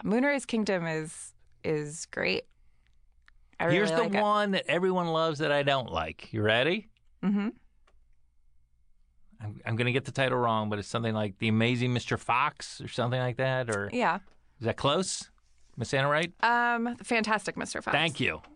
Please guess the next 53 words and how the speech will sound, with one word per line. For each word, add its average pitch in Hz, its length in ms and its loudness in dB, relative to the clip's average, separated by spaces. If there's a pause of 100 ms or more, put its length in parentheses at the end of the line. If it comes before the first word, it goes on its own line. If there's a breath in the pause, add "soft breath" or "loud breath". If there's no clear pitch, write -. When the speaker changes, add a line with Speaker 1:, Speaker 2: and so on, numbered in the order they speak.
Speaker 2:
I 135 100 -2
didn't. 131 260 0
I 120 100 -2
knew 120 120 0
it 101 120 2
was - 160 2
Speaker 1:
That's, - 160 0
that, 269 200 2
that 285 160 4
one. 302 260 -2
I, 233 240 2
I 233 60 0
don't. 247 300 0
I 214 120 2
always 247 240 -2 (120)
Speaker 2:
I 135 60 -6
can't 220 280 0
get 240 120 0
Speaker 1:
forget 254 200 4
Speaker 2:
in. - 60 0
Speaker 1:
that. 196 140 0
That, - 180 -2
well, 262 180 2
Speaker 2:
I 254 40 2
can't 233 120 4
Speaker 1:
it's 190 80 2
Speaker 2:
get 240 80 2
Speaker 1:
a, 262 140 4
Speaker 2:
in. 254 80 2
Speaker 1:
it's 220 100 2
a - 60 4
Roald 233 320 0
Dahl 208 400 2 (160)
book, 165 320 0
so 175 160 -2
it 175 80 -4
doesn't 180 320 -4 (480)
count 165 480 0
as - 160 -4
much 151 180 -2
as, 151 160 -4
like, 110 220 -2
a 80 180 0
pure 156 380 -2
Wes 143 240 0
Anderson 147 340 -2
movie 151 200 -4
Speaker 2:
No, - 100 -6
Speaker 1:
that, - 120 -4
like, 165 140 -4
Speaker 2:
no. 156 60 -8
Speaker 1:
he 151 120 -4
wrote 151 300 -2